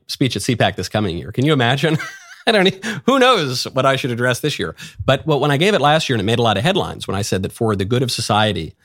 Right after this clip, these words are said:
and for the good of, especially of the poor people afflicted by this confusion, transgenderism must be eradicated from public life entirely, the whole preposterous ideology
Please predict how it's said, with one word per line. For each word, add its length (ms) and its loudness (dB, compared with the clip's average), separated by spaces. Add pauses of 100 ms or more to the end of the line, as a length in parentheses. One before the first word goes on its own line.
(380)
and 180 0
for 120 -2
the 100 -2
good 440 -2 (120)
of, 360 -6
especially 640 -4
of 160 -6
the 80 -8
poor 200 -2
people 320 -4
afflicted 360 -6
by 120 -4
this 160 -8
confusion, 560 -2 (340)
transgenderism 1120 -2
must 320 -4
be 160 -4 (100)
eradicated 760 -2
from 180 -6
public 420 -2
life 360 -4
entirely, 800 -2 (320)
the 100 0
whole 260 0
preposterous 600 -2
ideology 680 -4